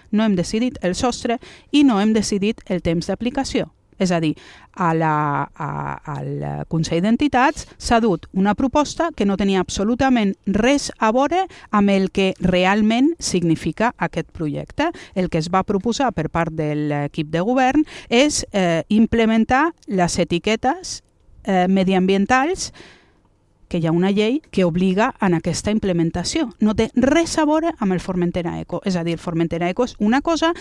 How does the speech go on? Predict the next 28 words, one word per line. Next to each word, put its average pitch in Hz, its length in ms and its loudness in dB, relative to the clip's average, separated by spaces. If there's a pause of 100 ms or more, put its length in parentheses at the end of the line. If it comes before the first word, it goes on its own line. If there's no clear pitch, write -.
(220)
i 349 140 6 (100)
l'aplicació 196 800 0
de 175 100 -2
les 165 220 -4
etiquetes 170 400 -2
mediambientals 262 880 2
és - 160 -2
una 170 160 0
altra, 180 260 -4
a 202 140 2
la 190 160 2
que 190 220 0
estem 269 420 2
obligats 262 600 0
i 208 100 -2
que 180 100 -2
no 180 80 0
s'està 165 300 -6
fent. - 300 -10 (1900)
I 247 140 4
no 208 80 2
és - 80 -2
un 285 160 2
tema 226 240 0
que 202 160 0
s'hagués 185 500 0
de 196 220 0
votar 185 300 0